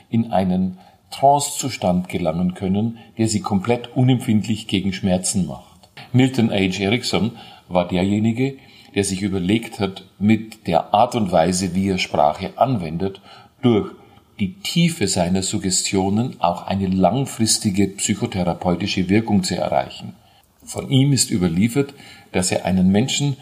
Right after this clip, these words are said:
in einer einzigen Sitzung behandelte und diese Sitzung Veränderungen über zig Jahre hinweg bei ihm hervorruf. Milton H. Erickson war auch derjenige,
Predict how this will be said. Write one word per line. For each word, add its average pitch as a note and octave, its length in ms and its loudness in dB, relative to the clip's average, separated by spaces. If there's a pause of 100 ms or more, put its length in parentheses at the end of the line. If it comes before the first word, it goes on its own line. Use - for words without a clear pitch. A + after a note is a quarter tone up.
(220)
in A2 180 -6
einer F#2+ 420 -2
einzigen B2 600 0
Sitzung G2 600 0
behandelte A2 760 0 (320)
und A#2+ 160 0
diese F#2 240 0
Sitzung A#2+ 640 0
Veränderungen G#2+ 1040 0
über G2 360 -2
zig - 380 -2
Jahre A#2 360 6
hinweg F#2+ 640 -2
bei E2 240 -4
ihm A2+ 380 -2 (140)
hervorruf. G2 840 -4 (960)
Milton C3+ 380 2
H. G2 240 2
Erickson B2+ 680 0 (280)
war G2 300 4
auch F2 180 2
derjenige, G#2+ 760 0